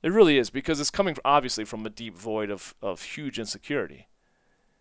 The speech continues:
And it's not, like, fucked up. It's not like I'm saying, like, "Oh, y-, you should, you should be, feel bad for feeling that way." No, like, a lot of us, myself included, have, I've felt that way, right? And the more work that I do to find my s-, own self,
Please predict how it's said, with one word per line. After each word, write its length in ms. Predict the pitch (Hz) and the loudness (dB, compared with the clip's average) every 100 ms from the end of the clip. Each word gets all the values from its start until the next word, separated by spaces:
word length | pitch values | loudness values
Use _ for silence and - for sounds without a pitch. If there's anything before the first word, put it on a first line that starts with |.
| _ _ | _ _
And 140 | - 190 | -2 -2
it's 140 | - | 0
not, 260 | 202 208 120 | 2 2 0
like, 180 | 120 | -2
fucked 300 | - 139 123 | 0 0 2
up. 60 | 117 | -2
It's 120 | 107 | -2
not 160 | 147 - | -2 -2
like 180 | 104 101 | -4 -6
I'm 260 | 95 92 | -10 -10
saying, 240 | 90 101 92 | -8 -8 -8
like, 180 | 92 - | -14 -10
"Oh, 200 | 107 101 92 _ _ | -8 -8 -12 _ _
y-, 100 | - _ _ | -20 _ _
you 140 | 123 | -14
should, 220 | 113 104 - _ | -10 -10 -12 _
you 120 | - 107 | -20 -16
should 240 | - - | -16 -14
be, 340 | 104 104 95 _ _ _ _ | -12 -12 -12 _ _ _ _
feel 220 | - 123 110 | -8 -4 -2
bad 320 | 104 98 95 | 0 0 -2
for 140 | 98 | -6
feeling 320 | 90 123 131 | -8 -4 -2
that 120 | 107 87 | -2 -6
way." 140 | 104 | -6
No, 300 | 180 202 90 | -2 0 0
like, 200 | 101 - - | -2 -6 -8
a 80 | 113 | -8
lot 460 | 113 117 120 135 | -6 -4 -2 0
of 80 | 107 | -2
us, 160 | 92 - | -6 -6
myself 320 | 120 139 123 | -6 -4 -4
included, 400 | - - 151 92 | -8 -8 -8 -8
have, 480 | - 156 139 - - - - _ - - | -8 -4 -4 -6 -16 -20 -20 _ -8 -2
I've 160 | 131 | 0
felt 240 | - 208 - | 6 4 4
that 200 | 104 67 | -6 -6
way, 200 | 67 - - | -10 -12 -6
right? 260 | 107 113 - | -2 -2 -4
And 100 | 120 | -8
the 80 | |
more 320 | 110 120 165 156 | -6 0 2 4
work 220 | 135 135 | 4 2
that 100 | 127 | 0
I 40 | |
do 140 | 120 123 | -4 -6
to 80 | 113 | -4
find 260 | - 120 | -2 -2
my 60 | 113 | -2
s-, 160 | 107 - | -6 -6
own 160 | 127 | -6
self, 380 | 120 131 117 - | -2 -2 -2 -6